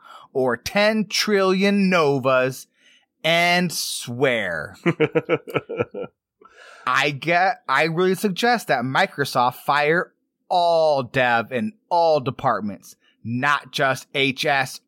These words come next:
Speaker 1: all dev from WoW to StarCraft. Blizzard need new blood, new people with new ideas,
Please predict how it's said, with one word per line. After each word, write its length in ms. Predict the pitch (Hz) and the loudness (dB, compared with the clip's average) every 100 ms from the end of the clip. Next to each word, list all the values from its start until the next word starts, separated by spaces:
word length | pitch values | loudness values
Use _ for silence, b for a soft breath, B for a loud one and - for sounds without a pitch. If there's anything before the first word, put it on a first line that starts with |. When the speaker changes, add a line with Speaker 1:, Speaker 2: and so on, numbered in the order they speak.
| - | -4
Speaker 1:
all 400 | 190 175 170 156 | 0 2 2 0
dev 560 | 123 147 127 123 131 - b b | 0 0 2 2 0 -6 b b
from 300 | - 123 107 | -2 0 0
WoW 640 | 107 120 143 143 147 151 160 | -4 -2 2 2 4 2 0
to 100 | 190 | -4
StarCraft. 1200 | - - - 160 113 104 - 101 92 78 - - _ _ _ _ _ _ - | -4 -8 -2 0 0 -2 -4 -2 -2 -6 -10 -20 _ _ _ _ _ _ -4
Blizzard 320 | 277 220 175 | -2 0 2
need 260 | 170 170 135 | 2 0 0
new 160 | 147 | 0
blood, 420 | 107 143 127 110 98 _ _ _ _ _ _ | 0 0 0 -2 -8 _ _ _ _ _ _
new 200 | 165 240 | 0 0
people 400 | - 247 - 151 | 0 -2 0 0
with 160 | 170 147 | 0 0
new 220 | 156 160 | 0 2
ideas, 640 | 175 160 202 165 123 - | 2 2 2 2 0 -8